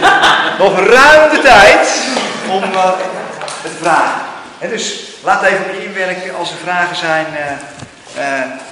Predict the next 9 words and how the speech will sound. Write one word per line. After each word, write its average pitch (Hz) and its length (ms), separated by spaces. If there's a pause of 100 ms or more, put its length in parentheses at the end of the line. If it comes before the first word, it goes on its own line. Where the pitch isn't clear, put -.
(1000)
het - 60
is - 80
tijd 196 240
voor 185 180
vragen, 202 580
opmerkingen. 185 840 (480)
Roept 233 280
u 170 160
maar. 110 260